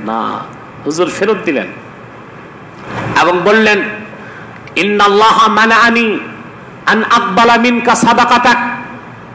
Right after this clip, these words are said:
তোমার মতো অভিশপ্তের যাকাত গ্রহণ করতে আল্লাহ আমাকে নিষেধ করেছেন। যাকাত তার, তিনি দিতে পারল না, সে দিতে পারল না।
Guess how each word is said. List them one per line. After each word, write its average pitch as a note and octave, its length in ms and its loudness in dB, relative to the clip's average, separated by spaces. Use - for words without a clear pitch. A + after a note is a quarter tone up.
তোমার B3+ 360 4
মতো B3+ 200 4
অভিশপ্তের A#3 720 2
যাকাত C4+ 520 2
গ্রহণ C4 340 2
করতে A3 300 0
আল্লাহ F#3+ 220 4
আমাকে E3 220 0
নিষেধ F#3 320 0
করেছেন। C#3 360 -2
যাকাত F3+ 460 2
তার, D#3+ 340 0
তিনি F#3 180 0
দিতে E3+ 200 -2
পারল D#3 340 2
না, C3 160 0
সে E3+ 180 0
দিতে F3 200 -4
পারল D3+ 320 0
না। B2+ 200 -2